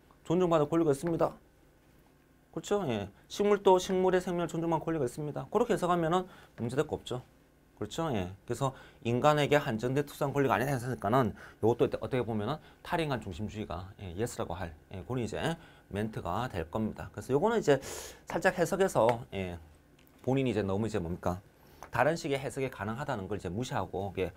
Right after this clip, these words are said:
어느 한 방에 꽂혀버린 거죠. 예, 그렇게 되지 않았을까 싶고요.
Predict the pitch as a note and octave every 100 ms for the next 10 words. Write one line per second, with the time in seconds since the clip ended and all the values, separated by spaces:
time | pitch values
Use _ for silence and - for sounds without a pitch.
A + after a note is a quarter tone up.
0 | - - - C#3+ C3+ D3+ C3 A#2+ - G3
1 | E3 G#2+ - - - - F2 F#2 C#3 B2
2 | A#2 B2+ D#3 - G#2+ G#2+ G#2+ - A#2 A2